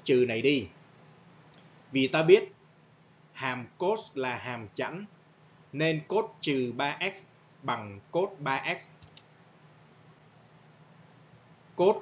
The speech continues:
của trừ ba x bằng cos ba x ta ghi lại. Vậy ta được y bằng trừ hai cos ba x.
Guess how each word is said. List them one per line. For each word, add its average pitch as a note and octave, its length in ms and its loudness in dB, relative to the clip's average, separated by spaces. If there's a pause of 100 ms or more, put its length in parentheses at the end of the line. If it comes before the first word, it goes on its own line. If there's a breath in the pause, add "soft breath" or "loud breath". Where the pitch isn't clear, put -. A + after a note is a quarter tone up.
của A2 260 -2
trừ B2+ 300 6
ba C3+ 220 0 (140)
x - 100 -14
bằng A#2 220 -8
cos F3 300 0
ba D3+ 360 -2
x - 100 -18
ta C#3+ 80 -2
ghi C3+ 240 0
lại. A2+ 220 0 (1040)
Vậy C3 220 -2
ta D3+ 100 4
được C#3 280 6 (1300)
y E3 200 6
bằng B2+ 260 0 (100)
trừ B2 420 6
hai C#3+ 260 -2
cos F3+ 280 -2 (120)
ba C#3 420 -4
x. - 100 -14